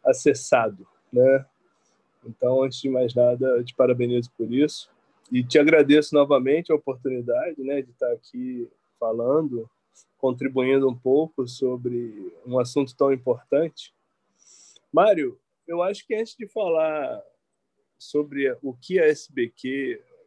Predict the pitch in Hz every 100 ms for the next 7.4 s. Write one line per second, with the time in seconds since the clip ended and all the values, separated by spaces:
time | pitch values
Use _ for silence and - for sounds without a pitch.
0 | _ _ _ _ _ _ 123 113 - 135
1 | 147 151 - 123 139 135 _ _ _ _
2 | _ _ _ _ _ - _ - 135 131
3 | 147 147 147 147 147 - 143 147 147 147
4 | 147 139 131 131 139 - 131 120 127 156
5 | 135 113 - - _ _ _ _ _ _
6 | _ _ _ _ _ 151 151 - 160 160
7 | 160 170 175